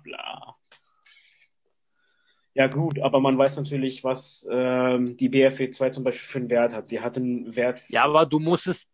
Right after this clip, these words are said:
Speaker 2: du musst es, du musst es natürlich so formulieren, wenn ich da ganz kurz mal einhaken darf. Du musst
Speaker 1: Ja.
Speaker 2: natürlich, wir vernachlässigen den, dem, dem Manuel to-, total, der arme Junge.
Speaker 1: Ja, das ist
Speaker 2: Du musst es natürlich dann so, äh, äh,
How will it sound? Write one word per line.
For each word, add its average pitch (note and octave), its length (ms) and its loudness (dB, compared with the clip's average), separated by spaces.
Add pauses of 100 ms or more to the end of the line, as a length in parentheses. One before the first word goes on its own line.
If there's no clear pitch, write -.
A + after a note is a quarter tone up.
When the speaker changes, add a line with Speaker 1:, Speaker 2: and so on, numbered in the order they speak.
Speaker 2:
du D#3 100 -6
musst E3+ 320 0
es, E3+ 140 -10
du D#3+ 80 2
musst F3+ 260 2
es E3 80 -10
natürlich D3 520 -6
so E3 100 2
formulieren, F#3 480 2
wenn E3+ 100 2
ich C#3 60 -4
da D3+ 80 4
ganz D#3+ 180 2
kurz - 160 -6
mal C#3+ 120 4
einhaken F3 360 0
darf. F3+ 220 0
Du - 100 -12
musst D3+ 220 -6
Speaker 1:
Ja. C#3+ 60 0
Speaker 2:
natürlich, C#3 220 -4
wir A#2 160 -2
vernachlässigen B2+ 720 0
den, A2+ 440 -10
dem, A2+ 260 -6
dem G#2 160 -12
Manuel A#2 460 2
to-, - 80 -14 (240)
total, C#3 420 0 (140)
der G#2+ 120 -4
arme A#2+ 200 -6
Junge. C#3 320 -8 (400)
Speaker 1:
Ja, C3+ 260 -8
das - 100 -16 (160)
ist - 120 -2 (1300)
Speaker 2:
Du E3+ 140 6
musst F#3+ 240 6
es A3 140 0
natürlich F#3+ 520 2
dann D#3+ 180 -2
so, G3 440 4
äh, F#3 360 0
äh, E3 440 -6